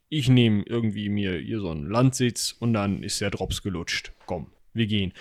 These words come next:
Seine Frau, "Nee, pass mal auf, wir haben das hier, Gottes Gnadentum, du bist von Gott gewollt, du bleibst." Und, ähm, praktischerweise hatte Justinian gerade den Belisar zurückgerufen, ähm, weil der Belisar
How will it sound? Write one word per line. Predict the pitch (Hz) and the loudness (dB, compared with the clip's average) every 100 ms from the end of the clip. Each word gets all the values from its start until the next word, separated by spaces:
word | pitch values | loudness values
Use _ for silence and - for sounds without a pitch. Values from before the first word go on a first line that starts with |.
| - - | -18 -2
Seine | - 135 | 6 6
Frau, | 135 127 135 190 196 | 6 4 6 8 6
"Nee, | - 143 160 | 4 6 6
pass | 165 143 143 | 4 4 6
mal | 127 | 6
auf, | 147 180 - | 8 6 4
wir | 135 | 2
haben | 135 160 | 4 4
das | 143 | 4
hier, | 151 147 143 | 4 4 6
Gottes | 135 135 131 | 4 2 2
Gnadentum, | 135 139 135 143 139 135 | 4 4 4 6 6 6
du | 123 | 2
bist | 131 - | 0 2
von | 127 | 4
Gott | 123 127 | 4 2
gewollt, | - 110 120 127 123 | 0 4 4 4 2
du | |
bleibst." | 104 110 107 - - - - _ _ - | 2 4 4 2 -2 -6 -10 _ _ 2
Und, | 117 120 120 - | 6 6 4 2
ähm, | 123 117 123 117 | 2 4 4 4
praktischerweise | 175 190 240 - 139 131 156 160 131 | 2 2 0 2 4 6 6 6 4
hatte | 156 147 | 4 4
Justinian | 147 139 139 - 131 131 143 | 4 2 0 0 2 4 4
gerade | 131 123 139 131 | 4 4 4 6
den | 127 | 6
Belisar | 120 160 160 104 104 110 | 8 6 4 4 2 2
zurückgerufen, | - 123 123 123 117 131 175 214 - _ _ - | 0 -2 -2 -4 -2 2 6 6 4 _ _ 2
ähm, | 123 123 123 127 131 127 - | 4 8 8 10 8 6 2
weil | 120 110 135 165 170 160 | 0 2 4 6 4 4
der | 139 139 143 135 | 4 4 6 4
Belisar | 117 123 143 131 120 117 120 127 | 4 2 2 2 4 6 4 2